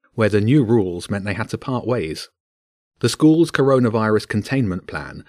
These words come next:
had split each year group in half and confined it to its own set of corridors. James and Jenny were not in the same half as each other, which meant they wouldn't get many opportunities to talk again until after school. Except that Jenny had dance practice,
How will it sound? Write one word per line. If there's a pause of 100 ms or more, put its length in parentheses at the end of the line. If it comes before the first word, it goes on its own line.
(120)
had
split
each
year
group
in
half (240)
and
confined
it
to
its
own
set
of
corridors. (680)
James
and
Jenny
were
not
in
the
same
half
as
each
other, (320)
which
meant
they
wouldn't
get
many
opportunities
to
talk
again
until
after
school. (680)
Except
that
Jenny
had
dance
practice,